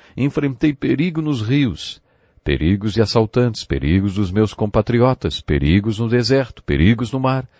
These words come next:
e perigos dos falsos irmãos. Trabalhei arduamente, muitas vezes fiquei sem dormir, passei fome e sede, muitas vezes fiquei em jejum, suportei frio e nudez."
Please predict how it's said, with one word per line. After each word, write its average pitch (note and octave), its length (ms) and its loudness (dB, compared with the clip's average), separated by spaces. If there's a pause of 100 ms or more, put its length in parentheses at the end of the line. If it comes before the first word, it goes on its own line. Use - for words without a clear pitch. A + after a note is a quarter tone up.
(400)
e - 80 -2
perigos G3+ 400 2
dos G#2 160 -2
falsos F2 420 0
irmãos. C2 600 -4 (640)
Trabalhei D2 500 0
arduamente, C#2+ 880 -2 (180)
muitas G3 340 0
vezes D3+ 300 2
fiquei A#2 280 0
sem F#2+ 180 0
dormir, E2 480 -2 (180)
passei G2+ 360 0
fome D#3 340 2
e A#2 60 -2
sede, E3+ 480 0
muitas B2+ 340 -2
vezes B2+ 300 0
fiquei D3+ 260 -2
em C#3 140 -2
jejum, A#2 400 0 (360)
suportei G2 540 0
frio E2+ 580 2
e C2 80 -2
nudez." D#2 800 -2